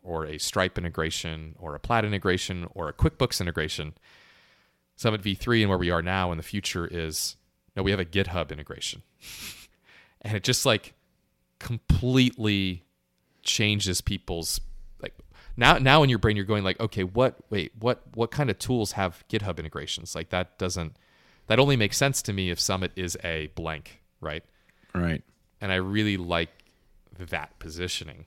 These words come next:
Speaker 1: for us because it is, it's where, you know, that is the level that we're working at in terms of model developers, right? Um, so I,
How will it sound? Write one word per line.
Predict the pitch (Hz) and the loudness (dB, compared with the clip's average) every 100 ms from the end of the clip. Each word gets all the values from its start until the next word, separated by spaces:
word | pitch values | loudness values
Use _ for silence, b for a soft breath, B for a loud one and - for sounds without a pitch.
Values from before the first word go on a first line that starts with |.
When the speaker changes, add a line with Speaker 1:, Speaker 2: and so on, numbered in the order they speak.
| _ | _
Speaker 1:
for | - 85 76 | -14 -10 -8
us | 69 - - - - | -6 -6 -8 -10 -14
because | 80 90 82 | -8 -6 -6
it | 85 | -8
is, | - 85 76 - - - _ _ _ _ _ - | -8 -6 -4 -6 -6 -10 _ _ _ _ _ -16
it's | - | -2
where, | 95 85 - - | 0 0 -4 -16
you | - | -14
know, | 78 71 | -16 -6
that | 87 | -2
is | 92 90 | -2 -2
the | |
level | 87 82 82 | -2 -2 -2
that | 82 85 | -6 -6
we're | |
working | 78 87 - 76 | -8 -8 -8 -12
at | 73 - | -12 -12
in | 90 | -14
terms | - 78 - | -10 -10 -10
of | 76 73 - _ _ _ _ _ - - _ _ _ _ _ - - | -12 -14 -20 _ _ _ _ _ -20 -20 _ _ _ _ _ -20 -16
model | 90 87 82 | -2 0 0
developers, | 82 85 90 - 71 - - | 0 2 2 0 -8 -10 -6
right? | 80 78 b b b b - | -6 -6 b b b b -8
Um, | 85 78 73 b b _ _ _ | -6 -6 -10 b b _ _ _
so | - 113 | 0 6
I, | 113 | 6